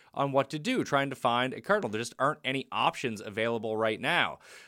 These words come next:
like, even on the defensive side. So, uh, I hate to be doing this, but maybe I'll release it later on Twitter for the day, uh, until we can get, uh, the full complement of Arizona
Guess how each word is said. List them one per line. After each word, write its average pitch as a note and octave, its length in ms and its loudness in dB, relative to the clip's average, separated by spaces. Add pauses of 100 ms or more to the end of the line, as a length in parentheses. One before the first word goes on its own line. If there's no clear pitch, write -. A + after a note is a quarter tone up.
like, G2+ 240 0
even A2+ 220 -4
on A#2+ 140 0
the A#2+ 80 -2
defensive C#3 440 -2
side. G2 300 0
So, F#3+ 420 6
uh, A#2 220 4
I A2+ 160 6
hate C3+ 220 -2
to B2 60 -10
be A#2 120 -2
doing E3 300 -2
this, D#3 200 -2
but B2 160 -2
maybe C3+ 180 -2
I'll C3+ 140 4
release B2 300 -2
it E2+ 80 -8
later A#2+ 280 0
on A2 280 -4
Twitter C#3+ 640 -6 (260)
for C#3 280 0
the A2+ 120 -2
day, C3 520 6
uh, A2+ 300 4
until D3+ 320 -2
we A3+ 100 -6
can F#3 160 -8
get, D3+ 320 -2
uh, A#2 260 0 (120)
the A#2+ 80 -10
full C#3 220 -4
complement A#2 640 -4 (400)
of G#2+ 1300 0
Arizona A#2 960 0